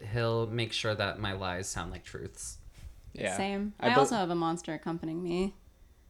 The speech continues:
Speaker 3: The sweet little, uh, Pochita?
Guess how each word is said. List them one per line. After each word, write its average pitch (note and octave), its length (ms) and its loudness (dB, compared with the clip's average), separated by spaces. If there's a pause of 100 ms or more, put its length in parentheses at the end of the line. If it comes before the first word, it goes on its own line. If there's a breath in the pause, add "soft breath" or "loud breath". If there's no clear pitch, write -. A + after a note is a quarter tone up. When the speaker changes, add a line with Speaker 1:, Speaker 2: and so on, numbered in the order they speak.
(140)
Speaker 3:
The F3 240 0 (160)
sweet F#3 460 -4 (280)
little, F3+ 520 -2 (240)
uh, E3+ 260 2 (320)
Pochita? G#3+ 380 -4